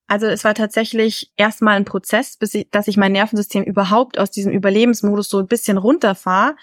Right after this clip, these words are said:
wo ich wieder empfänglich bin für andere Sachen. Also mein Fokus war so im, in diesem Fight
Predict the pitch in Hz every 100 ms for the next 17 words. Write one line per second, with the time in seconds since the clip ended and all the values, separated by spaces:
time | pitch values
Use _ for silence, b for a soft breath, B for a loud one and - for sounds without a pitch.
0 | B B 208 226 233 196 202 - 247 240
1 | - 202 208 - 208 202 196 202 _ _
2 | _ - 226 202 180 180 196 196 208 208
3 | B B 208 208 - 269 311 285 277 -
4 | 214 214 - - - 240 294 339 359 _
5 | _ _ _ - 254 262 254 - _ 233
6 | 247 247 - 269 311